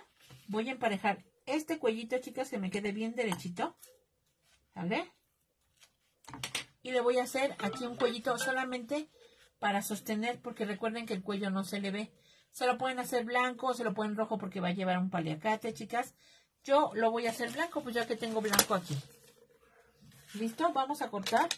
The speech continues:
una línea. Y yo digo que de unos cinco centímetros para que llegue hasta la bolita.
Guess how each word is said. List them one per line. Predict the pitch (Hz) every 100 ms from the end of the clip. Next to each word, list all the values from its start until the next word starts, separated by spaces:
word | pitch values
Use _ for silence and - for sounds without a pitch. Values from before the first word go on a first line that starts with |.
| - _ _ _ 233
una | 247 254
línea. | 226 226 269 359 _ _ _ - - - _ _ _ _ _
Y | 247
yo | 247 285
digo | 294 294
que | 254 240
de | 247
unos | 262 262
cinco | - 247 240 254
centímetros | 233 190 208 220 220 247 330 - - _ - - - - - -
para | 208 202
que | 196 202
llegue | 220 226 226
hasta | 226 196
la | 170
bolita. | 175 190 180 -